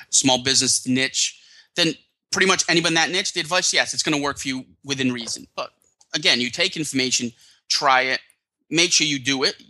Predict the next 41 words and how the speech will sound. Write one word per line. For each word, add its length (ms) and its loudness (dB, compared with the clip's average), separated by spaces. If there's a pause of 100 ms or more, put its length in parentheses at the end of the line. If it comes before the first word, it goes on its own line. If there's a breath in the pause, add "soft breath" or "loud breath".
(200)
try 280 4
it. 180 0
If 120 -10
it 100 -6
works, 520 -4
great, 300 -2
keep 180 -4
doing 240 2
it. 80 -10 (580 soft breath)
Some 160 2
people 160 0
just, 300 0
they 80 2
don't 200 4
do 140 -6
that. 180 -10
They'll 160 0
take 280 0
it 40 -4
and 100 2
they'll 80 2
just 180 2
keep 200 -2
doing 240 4
it, 60 0
just 200 2
assuming 340 4
it's 120 -4
gonna 180 -4
work. 240 2
And 100 0
at 120 2
some 180 0
point, 160 0
if 80 -10
it 100 -12
doesn't, 300 0
you 80 -12
gotta 120 -2
stop 340 2
it. 60 -20